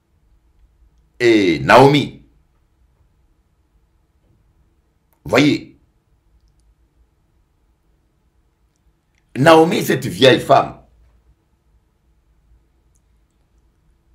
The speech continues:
un jour, il a dit à, à Ruth et à Orpa de prendre une décision.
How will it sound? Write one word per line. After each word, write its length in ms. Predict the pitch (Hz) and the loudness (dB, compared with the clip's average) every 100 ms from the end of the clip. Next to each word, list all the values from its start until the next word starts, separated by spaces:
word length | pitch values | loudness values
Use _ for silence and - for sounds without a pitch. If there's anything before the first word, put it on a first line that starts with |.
| _ 120 | _ 0
un 140 | 127 | 0
jour, 540 | 123 196 208 139 - _ _ | 0 -4 -6 -6 -14 _ _
il 140 | 95 107 | -4 -2
a 80 | - | -2
dit 240 | 131 135 | -2 -2
à, 140 | 82 78 76 - | -2 -6 -12 -10
à 120 | 80 | -8
Ruth 520 | 110 214 220 - - _ _ _ _ _ _ _ _ _ _ _ _ _ - | -4 -4 -6 -14 -20 _ _ _ _ _ _ _ _ _ _ _ _ _ -2
et 160 | 131 - | -2 -2
à 220 | 131 101 | -4 -2
Orpa 680 | 101 104 143 151 - - _ _ _ _ _ _ _ _ _ _ _ _ _ _ _ _ _ _ - | -4 2 4 4 -2 -20 _ _ _ _ _ _ _ _ _ _ _ _ _ _ _ _ _ _ -4
de 140 | 107 | -2
prendre 640 | 117 165 190 185 147 160 - | 0 0 0 0 0 -2 -2
une 160 | 156 131 | -4 0
décision. 720 | 131 156 127 156 139 - | -2 -2 -6 -2 -4 -4